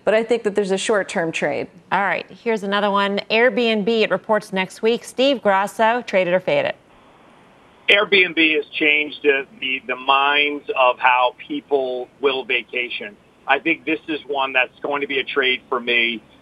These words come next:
Speaker 3: Uh, even if I, I see technicals a little bit concerning, this is something that was gr-, uh, great pre-pandemic. It's going to be better post-pandemic. I think you have to stay with this one.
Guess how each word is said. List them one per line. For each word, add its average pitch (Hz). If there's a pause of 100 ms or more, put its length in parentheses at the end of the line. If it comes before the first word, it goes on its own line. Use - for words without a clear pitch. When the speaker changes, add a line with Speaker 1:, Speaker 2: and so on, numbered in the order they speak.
(120)
Speaker 3:
Uh, 131
even 175
if 160
I, 143
I 135
see 147
technicals 143
a 131
little 139
bit 135
concerning, 127 (360)
this 170
is 165
something 160
that 143
was 139 (320)
gr-, 151
uh, 139 (140)
great 165 (280)
pre-pandemic. 180 (320)
It's 139
going 151
to 143
be 135 (260)
better 160 (120)
post-pandemic. 151
I 135
think 139
you 143
have 135
to 127 (100)
stay 156
with 143
this 147
one. 139